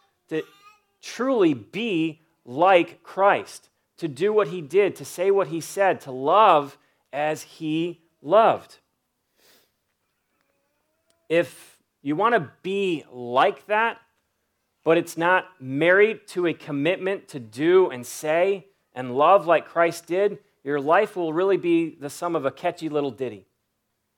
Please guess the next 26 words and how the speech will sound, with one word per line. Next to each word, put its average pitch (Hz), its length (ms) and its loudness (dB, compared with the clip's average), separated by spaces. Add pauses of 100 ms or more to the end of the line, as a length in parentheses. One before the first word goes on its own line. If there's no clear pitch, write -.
(1040)
It 131 40 -6
will 147 100 -4
just 180 240 -4
be 190 120 2
a 175 60 2
song. 165 320 0
"I 131 80 2
want 180 160 0
to 170 60 -4
be 180 180 -4
like 175 260 2
this, 180 260 -2
I 143 60 -6
want 151 200 -4
to 160 40 -4
be 165 140 -2
like 156 220 2
this," 165 400 -4 (320)
but 151 320 4 (720)
there's 143 180 -8
no 165 200 -2
progress. 160 680 -4
There's 131 160 -12
no 156 100 -2
forward 160 420 0
movement. 139 520 -4